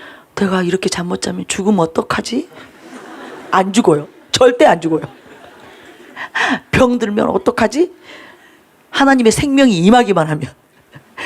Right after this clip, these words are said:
하나님이 치유의 권능으로, 치유의 기름 부음으로 모든 세포 하나하나에, 예? 그 권능을 부-, 부으시면 순식간에 다시 또 회복되는 거예요. 저 멀쩡하게 회복되었잖아요.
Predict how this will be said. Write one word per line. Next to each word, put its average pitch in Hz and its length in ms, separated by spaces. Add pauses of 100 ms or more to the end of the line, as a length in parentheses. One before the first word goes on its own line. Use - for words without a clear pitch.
(420)
하나님이 254 580
치유의 277 500
권능으로, 233 580 (320)
치유의 277 380
기름 277 280
부음으로 143 380 (400)
모든 277 380
세포 254 440
하나하나에, 262 880 (420)
예? 233 160 (360)
그 214 340
권능을 247 720 (120)
부-, 277 300
부으시면 165 560 (680)
순식간에 254 720
다시 147 280
또 196 180 (140)
회복되는 208 420
거예요. - 160 (1080)
저 185 100
멀쩡하게 202 460
회복되었잖아요. 240 580